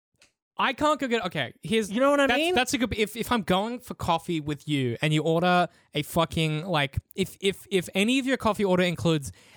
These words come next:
Speaker 1: anything that isn't coffee in it,
Speaker 2: Yeah.
Speaker 1: I'm done. If you're like, "And a caramel la-," I'm out.
Speaker 2: <laughs>
Speaker 1: If you're like, "And a
Speaker 2: Okay.
Speaker 1: what's the guy," I'm done.
Speaker 2: Yeah, yeah,
Speaker 1: "Yeah,
Speaker 2: yeah.
Speaker 1: could I get, could I get that coffee? Could you put some
Speaker 2: Right.
Speaker 1: chocolate in it? I want a mocha." I'm like,
Speaker 2: There's
Speaker 1: "Nah,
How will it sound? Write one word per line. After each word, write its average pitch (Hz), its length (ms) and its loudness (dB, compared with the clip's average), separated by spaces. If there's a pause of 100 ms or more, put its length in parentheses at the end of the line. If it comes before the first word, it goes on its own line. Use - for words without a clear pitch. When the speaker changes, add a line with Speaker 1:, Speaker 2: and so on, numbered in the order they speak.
Speaker 1:
anything 220 480 0
that 185 100 -2
isn't 170 380 -4
coffee 175 420 -2
in 196 220 -4
it, 311 200 -4 (100)
Speaker 2:
Yeah. 147 200 0 (180)
Speaker 1:
I'm 285 300 0 (140)
done. 202 360 2
If 151 140 -6
you're 220 120 2
like, 202 180 0 (280)
"And 170 160 -4
a 165 40 -2
caramel 175 460 -4
la-," 170 140 -2
I'm 196 120 0
out. 180 220 -2 (320)
Speaker 2:
<laughs> - 380 -6
Speaker 1:
If 226 240 0
you're 240 140 2
like, 233 160 2
"And 214 140 4
a - 20 4
Speaker 2:
Okay. 208 40 4
Speaker 1:
what's 202 160 2
the 196 80 -2
guy," 180 280 -2
I'm 170 180 -2
done. 175 480 -2 (180)
Speaker 2:
Yeah, 180 180 2
yeah, 180 40 4 (120)
Speaker 1:
"Yeah, 277 80 4
Speaker 2:
yeah. 156 40 2
Speaker 1:
could 294 100 2
I 349 40 0
get, 359 180 -2
could 277 100 0
I 330 40 0
get 370 140 -4
that 254 120 -2
coffee? 208 320 0
Could 160 240 -8
you 220 80 0
put - 160 -8
some - 160 -2
Speaker 2:
Right. 143 300 -4
Speaker 1:
chocolate 208 560 -4
in 196 160 -4
it? 220 200 -6
I 180 40 -6
want 196 140 -2
a 170 40 -4
mocha." 156 360 -4
I'm 139 140 -8
like, 160 120 -10
Speaker 2:
There's 269 140 2
Speaker 1:
"Nah, 277 140 0